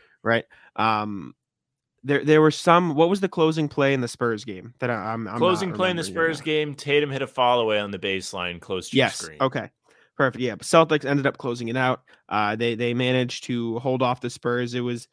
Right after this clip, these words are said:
Speaker 1: uh, a nice win in the end, but definitely con-, some concerns. It, it was one of the more concerning wins of the season. I'll put it that way. And
Speaker 2: <laughs>
Speaker 1: con-, concerns
Speaker 2: I
Speaker 1: might not
Speaker 2: agree.
Speaker 1: even be
Speaker 2: I
Speaker 1: the
Speaker 2: think
Speaker 1: right
Speaker 2: you put it
Speaker 1: Yeah.
Speaker 2: perfectly.
Speaker 1: <laughs> Yeah.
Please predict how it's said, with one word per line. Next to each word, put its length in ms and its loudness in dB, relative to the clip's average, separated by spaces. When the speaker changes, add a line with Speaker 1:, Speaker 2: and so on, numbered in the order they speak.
Speaker 1:
uh, 180 -2
a 60 -2
nice 360 2
win 260 2
in 200 -2
the 160 -2
end, 440 -4
but 300 0
definitely 360 -4
con-, 240 -6
some 220 -4
concerns. 380 -6
It, 100 -2
it 280 0
was 120 2
one 140 2
of 60 2
the 80 2
more 180 4
concerning 640 -4
wins 440 -10
of 100 -8
the 80 -10
season. 280 -8
I'll 60 -12
put 120 -4
it 60 -12
that 200 -8
way. 160 -8
And 140 -6
Speaker 2:
<laughs> 120 -8
Speaker 1:
con-, 160 -2
concerns 440 6
Speaker 2:
I 80 12
Speaker 1:
might 100 8
not 120 8
Speaker 2:
agree. 60 8
Speaker 1:
even 120 6
be 40 8
Speaker 2:
I 40 4
Speaker 1:
the 60 2
Speaker 2:
think 100 4
Speaker 1:
right 60 2
Speaker 2:
you 120 -2
put 120 2
it 100 -4
Speaker 1:
Yeah. 240 6
Speaker 2:
perfectly. 340 -8
Speaker 1:
<laughs> 1080 -2
Yeah. 220 0